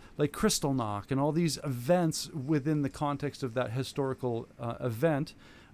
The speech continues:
um, are, are, are tr-, like, are accurate. And, um, the, the one thing that I think is so cool about this one that differentiates itself from, uh, other cooperative games is that,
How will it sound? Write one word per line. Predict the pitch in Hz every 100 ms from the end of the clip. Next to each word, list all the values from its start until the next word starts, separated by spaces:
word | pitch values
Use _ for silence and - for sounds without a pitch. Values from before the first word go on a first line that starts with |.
| 131
um, | 123 120 120 120 - - - -
are, | 139 139 143 147
are, | 139 147 147 147 - - - - - - -
are | 151
tr-, | - - 175
like, | 170 156 143
are | 151 156 -
accurate. | 170 190 - 120 101 - - - -
And, | 131 127 127
um, | 131 127 120 117 - - -
the, | 110 147 151 147 175
the | 135 151
one | 127 170
thing | 220 202
that | 170
I | 147
think | 135 165 165
is | 143
so | - - 147 160 151 147 -
cool | - 147 147
about | 120 120
this | 131 135
one | 135
that | 117 110
differentiates | 131 - 131 123 127 -
itself | 110 117 117
from, | 120 117 -
uh, | 117 110 113
other | 131 139
cooperative | - 135 139 107
games | 117 110 -
is | 151 123 120 - - - -
that, | 117 131 117 -